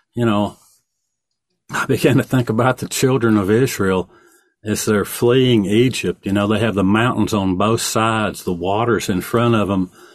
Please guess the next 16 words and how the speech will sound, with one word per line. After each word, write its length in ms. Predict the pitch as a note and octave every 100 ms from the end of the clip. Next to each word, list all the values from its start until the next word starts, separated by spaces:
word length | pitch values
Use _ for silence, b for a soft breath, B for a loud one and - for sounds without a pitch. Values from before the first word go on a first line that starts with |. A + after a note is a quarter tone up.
| B B
The 60 | F#2+
mighty 500 | F#2+ A2 A#2+ A#2+ G#2
Egyptian 520 | F#2+ A#2 A2 - G#2
army 440 | G2+ A2+ A2+ G2+
is 180 | F#2 -
coming 380 | - A2+ A2 F#2
after 420 | G2 A2+ A2+ G2
them, 200 | F2+ F2+
and 100 | F2+
it 80 | F#2+
looked 220 | A2+ -
like 220 | G#2+ G2+ -
certain 520 | - A#2 G#2+ G2 F2
death 340 | G#2 A2+ -
to 100 | -
them. 480 | F2 G2 G2 F#2+ F#2